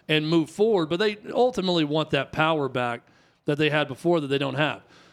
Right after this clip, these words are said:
Mario Cristobal is saying, "Stop talking and do. If you've got a solution, go about doing it. If not, it's just smoke in the air, and none of it really matters." But Mario Cristobal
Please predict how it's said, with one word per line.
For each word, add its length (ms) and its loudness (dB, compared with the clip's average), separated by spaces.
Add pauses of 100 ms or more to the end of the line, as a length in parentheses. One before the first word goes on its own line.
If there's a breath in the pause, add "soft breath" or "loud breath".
(120 soft breath)
Mario 340 4
Cristobal 560 0
is 80 -6
saying, 360 -2
"Stop 320 0
talking 480 0
and 200 -6
do. 360 0 (600)
If 140 -2
you've 140 0
got 140 2
a 60 -4
solution, 600 0
go 160 2
about 320 -2
doing 320 2
it. 100 -4
If 200 -2
not, 460 -2
it's 180 -4
just 500 -2
smoke 480 0
in 120 0
the 180 0
air, 420 -2 (400 soft breath)
and 200 0
none 160 2
of 120 -2
it 100 -4
really 220 2
matters." 580 -6 (920)
But 340 0
Mario 260 2
Cristobal 640 -2